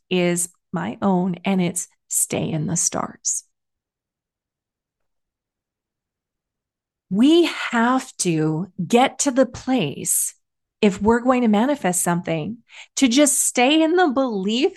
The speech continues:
and have fun with it, surrender to it all, and just stay in the belief, stay in the stars, stay in the magic, stay in the possibility that this is going to happen at some point in time for your life. Stay in the faith, stay in the trust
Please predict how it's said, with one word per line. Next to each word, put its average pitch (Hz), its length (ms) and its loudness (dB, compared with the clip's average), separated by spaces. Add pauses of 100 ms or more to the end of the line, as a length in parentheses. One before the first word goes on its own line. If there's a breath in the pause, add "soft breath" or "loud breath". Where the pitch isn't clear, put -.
(100)
and 226 160 -2
have 226 440 0 (140)
fun 196 240 -2
with 196 280 -2
it, - 240 -6
surrender 196 840 0
to 262 240 -6
it 254 80 0
all, 196 300 4
and 208 100 0
just 247 200 -4
stay 185 280 -4
in 226 120 -2
the 262 80 -2
belief, 202 340 -2
stay 190 280 -2
in 208 80 -2
the 226 80 -6
stars, 180 360 -4
stay 190 240 -2
in 220 100 -4
the 220 80 -2
magic, 180 380 0
stay 214 360 -2
in - 200 -4
the 214 100 -2
possibility 196 1200 -2 (920)
that 247 180 2
this 240 200 2
is 262 120 -4
going 302 200 0
to 294 60 -2
happen 214 380 -2
at 190 140 -4
some 190 280 -4
point 208 220 -4
in - 60 -10
time 170 440 -4
for 190 200 -2
your 170 160 0
life. - 280 -4 (260 loud breath)
Stay 226 320 0
in 247 160 -4
the 254 100 0
faith, 175 480 -4
stay 185 320 -2
in 214 180 -2
the 247 80 -2
trust - 680 -6